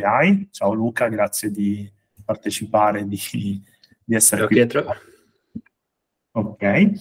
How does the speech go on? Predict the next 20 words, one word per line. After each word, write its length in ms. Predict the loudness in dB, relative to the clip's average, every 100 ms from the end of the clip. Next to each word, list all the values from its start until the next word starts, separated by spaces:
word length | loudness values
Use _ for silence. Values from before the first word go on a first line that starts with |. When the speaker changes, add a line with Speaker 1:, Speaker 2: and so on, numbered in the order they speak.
| -10 -20 _ _
Speaker 1:
Eh, 600 | 0 4 6 6 4 2 0
faccio 460 | 2 2 2 2
una 320 | 4 6 6 4
velocissima 680 | 2 -2 0 0 0 0 -2
introduzione 840 | -2 -4 -2 0 0 0 2 2
al, 300 | 4 2 2
al 440 | 2 2 0 -4
nostro 300 | -4 -4 -4
meetup. 600 | -6 -4 2 2 2 -2 0
Il 420 | 2 4 2 2
nostro 280 | -4 -8 -10
obiettivo 440 | -12 -8 -6 -4
è 60 | -4
di 640 | -4 -4 -4 -4 -6 -10
creare 320 | -8 -6 -4
una 160 | -2 -4
community 560 | -6 -10 -6 -6 -4 -6
e 40 |
mettere 340 | -6 -10 -10
insieme, 680 | -6 -4 -2 -2 -2 -2 -2